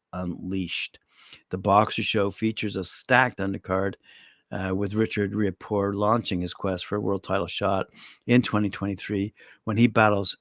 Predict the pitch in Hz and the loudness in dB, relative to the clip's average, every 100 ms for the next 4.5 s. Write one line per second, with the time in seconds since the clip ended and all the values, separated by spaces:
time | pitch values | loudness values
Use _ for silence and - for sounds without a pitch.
0 | - - 107 101 - - 175 - 101 101 | -8 -2 0 0 -2 2 2 2 -2 0
1 | 104 101 107 98 - 110 104 104 101 - | -2 -2 -4 -4 -4 -4 -2 -2 -2 -4
2 | - - _ 113 104 - 101 98 - _ | -12 -20 _ -2 0 0 -2 -2 -6 _
3 | - - - 113 95 - 101 92 - 101 | -20 -20 -2 0 0 0 0 -2 -2 -2
4 | 92 101 101 110 101 | 0 -2 -2 -2 -4